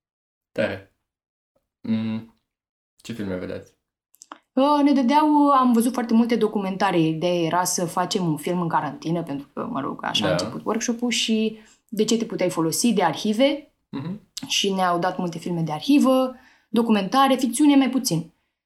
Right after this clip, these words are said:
Speaker 2: Dar, uh, și documentare și chestii făcute în casă. De exemplu, am văzut un film foarte mișto care se numea, uh, This Is Not a Film.
Speaker 1: Mm, ok.
Speaker 2: Pur și simplu.
Speaker 1: Da,
Speaker 2: Și era
Speaker 1: am
Speaker 2: un
Speaker 1: auzit.
Speaker 2: fel de film documentar făcut în casă și pe ăla, ăla m-a
Speaker 1: This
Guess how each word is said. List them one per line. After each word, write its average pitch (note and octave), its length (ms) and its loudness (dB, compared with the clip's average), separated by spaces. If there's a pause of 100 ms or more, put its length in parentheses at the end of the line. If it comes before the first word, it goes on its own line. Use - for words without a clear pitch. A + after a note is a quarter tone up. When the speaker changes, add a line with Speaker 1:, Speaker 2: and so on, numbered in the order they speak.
(120)
Speaker 2:
Dar, G#3 340 2
uh, G#3 300 0
și A#3+ 100 0
documentare C#4 880 2
și D4 280 4
chestii D#4+ 280 2
făcute D#4+ 300 0
în D4+ 100 2
casă. B3 300 0
De F3+ 80 -6
exemplu, F#3 340 0
am F3 120 0
văzut F3 240 -6
un F3+ 120 -2
film F3+ 200 -2
foarte F3+ 300 -4
mișto E3+ 260 -4
care A#3 200 -2
se A3 120 -4
numea, A#3+ 400 0
uh, G#3 400 0
This A#3+ 160 2
Is A#3 100 0
Not A#3+ 200 2
a A#3 40 0
Film. D3+ 400 -2 (280)
Speaker 1:
Mm, E3 260 -8 (240)
ok. D3+ 100 -6
Speaker 2:
Pur A3 160 2
și G#3+ 120 0
simplu. F3 300 -2 (320)
Speaker 1:
Da, G#3 100 -2
Speaker 2:
Și C4 80 2
era D4 80 4
Speaker 1:
am D4+ 80 4
Speaker 2:
un C4+ 60 4
Speaker 1:
auzit. B3 140 2
Speaker 2:
fel C4+ 120 2
de B3 60 2
film B3 240 2
documentar A3 420 2
făcut D4 280 0
în D4 140 6
casă A3 340 0
și - 140 -6
pe F3 80 -4
ăla, D#3+ 360 -4
ăla E3 160 -4
m-a - 120 -4
Speaker 1:
This E3 100 -4